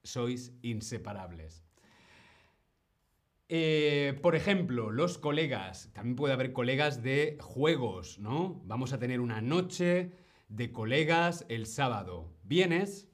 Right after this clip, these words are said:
te dice un colega, te llama y te dice, "Hey, esta noche es noche de colegas. El sábado es noche de colegas.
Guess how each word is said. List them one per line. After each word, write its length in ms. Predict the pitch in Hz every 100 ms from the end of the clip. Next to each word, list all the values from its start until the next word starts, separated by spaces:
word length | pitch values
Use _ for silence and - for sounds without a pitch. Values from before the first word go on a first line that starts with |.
| _ _ -
te 120 | 107
dice 440 | 117 117 113 104 -
un 140 | 170
colega, 420 | 156 151 160 160 147
te 100 | 123
llama 240 | 139 135
y 60 | 120
te 80 |
dice, 440 | 110 110 - 110 107
"Hey, 340 | 180 180 117 - - _ _ -
esta 300 | 175 175 156
noche 540 | 180 185 185 185 180
es 120 | 120
noche 380 | 123 175 180 170
de 140 | 147 -
colegas. 640 | 127 160 120 90 87 - -
El 180 | 110 101
sábado 680 | - 165 175 175 180 180 - - _ -
es 200 | 127 113
noche 600 | 143 156 - 160 165 -
de 220 | 110 120
colegas. 720 | - 113 143 117 90 87 -